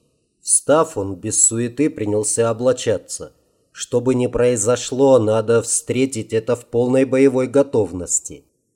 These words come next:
Гена, высунувшись в амбразуру, оттуда сочился призрачный предрассветный свет, сонно буркнул: «Похоже, твои друзья до утра не дотерпели.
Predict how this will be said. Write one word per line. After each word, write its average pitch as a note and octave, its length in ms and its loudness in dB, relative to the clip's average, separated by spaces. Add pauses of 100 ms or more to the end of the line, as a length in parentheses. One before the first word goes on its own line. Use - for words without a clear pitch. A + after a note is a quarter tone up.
(240)
Гена, C3+ 440 2
высунувшись A#2 880 -2
в G2 100 -2
амбразуру, B2 680 2
оттуда A#2+ 420 -2
сочился A#2+ 580 -2
призрачный A2+ 800 -2
предрассветный A#2+ 880 -2
свет, C#3+ 540 2
сонно C#3 580 4
буркнул: G#2 600 -6 (580)
«Похоже, C3+ 540 0
твои E3+ 420 0
друзья D3+ 500 4
до C#3+ 140 6
утра D#3+ 320 4
не D3 180 6
дотерпели. B2+ 1200 2